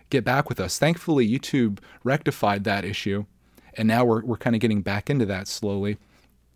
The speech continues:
And, uh, I think it's just a good time to make this move. Uh, so what you can expect from this podcast is every single week I'm gonna sit down here and I'm gonna talk about my life and all the things that are going on in it.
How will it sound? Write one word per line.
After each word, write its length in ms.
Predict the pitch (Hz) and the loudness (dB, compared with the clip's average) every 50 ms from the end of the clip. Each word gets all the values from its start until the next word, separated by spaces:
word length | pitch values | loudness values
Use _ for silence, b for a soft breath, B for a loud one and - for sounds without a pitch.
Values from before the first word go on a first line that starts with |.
| _ _ _ _ _ _ - - - | _ _ _ _ _ _ -18 -8 -4
And, 240 | 113 117 117 113 110 | 0 2 2 2 2
uh, 80 | 107 | 2
I 220 | 107 107 107 - 117 | 0 0 0 0 -4
think 220 | - - 151 - | -2 -2 -2 -2
it's 160 | 139 - - | -2 -4 -4
just 180 | 139 123 - 127 | -6 -4 -2 0
a 40 | 113 | 0
good 140 | 117 113 | 0 0
time 240 | - - 139 107 104 98 | 0 0 -2 -2 0 -2
to 60 | 98 | -2
make 220 | 92 95 98 - | -4 -4 -6 -6
this 220 | - 101 98 - - | -8 -10 -10 -8 -8
move. 340 | 90 90 85 80 80 - - B B B B B B B B | -8 -8 -8 -10 -10 -14 -18 B B B B B B B B
Uh, 120 | 101 107 | -6 -2
so 160 | - - 143 | 0 2 4
what 120 | 135 151 143 | 4 4 4
you 60 | 151 | 0
can 160 | - - 160 | 0 0 -2
expect 400 | 143 - - - - 151 - - | -2 -2 -4 0 2 2 2 2
from 160 | - 160 143 | 0 2 2
this 320 | 135 131 127 - - - - | 4 4 2 2 0 -4 -4
podcast 540 | - 131 117 117 - - 120 107 104 - - | -2 0 0 0 2 2 0 0 0 -2 -2
is 100 | 98 117 | 0 0
every 160 | 120 123 123 | 2 2 0
single 260 | - - 131 117 113 | -2 -2 0 2 2
week 220 | 113 113 110 - | 2 2 0 0
I'm 140 | - 104 101 | -2 -4 -2
gonna 160 | 104 107 101 | 0 -2 -2
sit 180 | - - - 101 | -2 -4 -6 -4
down 260 | - 107 101 107 104 | -2 -2 0 0 0
here 220 | 101 98 101 104 - B B B B | 0 0 -2 -4 -6 B B B B
and 100 | B - | B -4
I'm 80 | 98 101 | -2 0
gonna 140 | 107 101 98 | 0 0 0
talk 240 | - 113 107 104 - | 0 0 0 2 2
about 140 | 110 110 | 0 2
my 80 | 101 101 | 2 0
life 320 | 101 92 101 104 101 - | 0 0 0 0 -2 -2
and 100 | - 107 | -2 -4
all 80 | 92 90 | -4 -4
the 80 | 87 95 | -6 -6
things 300 | - - 95 92 90 - | -6 -4 -4 -4 -4 -4
that 80 | 90 | -6
are 80 | 92 90 | -6 -6
going 260 | - 92 85 87 85 | -6 -6 -6 -6 -6
on 240 | 78 - 95 95 101 | -6 -6 -6 -6 -6
in 180 | - 104 101 | -4 -2 -2
it. 200 | 107 107 107 - | -2 -2 -2 -8